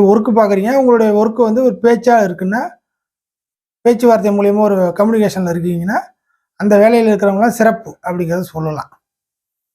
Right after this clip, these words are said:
புரியுதுங்களா? So, மகரத்திற்கு பேச்சால் ஆதாயம் அப்படிங்கிறது பல நாள் கழித்து,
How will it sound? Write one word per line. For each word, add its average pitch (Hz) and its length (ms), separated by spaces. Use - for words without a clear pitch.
புரியுதுங்களா? 170 380
So, - 200
மகரத்திற்கு 208 680
பேச்சால் 226 480
ஆதாயம் 190 500
அப்படிங்கிறது 165 500
பல 196 260
நாள் 208 380
கழித்து, 165 440